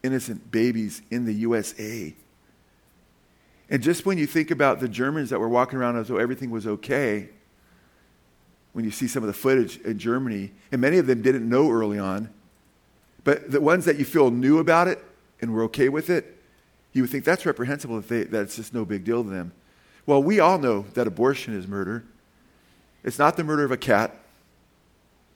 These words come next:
It's not the murder of a dog. It's not feline or canine life.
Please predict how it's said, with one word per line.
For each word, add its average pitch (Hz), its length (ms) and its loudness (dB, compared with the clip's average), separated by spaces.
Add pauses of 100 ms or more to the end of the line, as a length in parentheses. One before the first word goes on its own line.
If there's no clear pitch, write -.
(120)
It's - 140 -12
not - 180 0
the 156 80 -6
murder 135 260 -2
of 110 260 -4 (240)
a - 80 -4
dog. 113 500 0
It's - 100 -14
not 139 160 0
feline 135 460 0
or 117 40 -6
canine 131 360 -4
life. 120 160 -2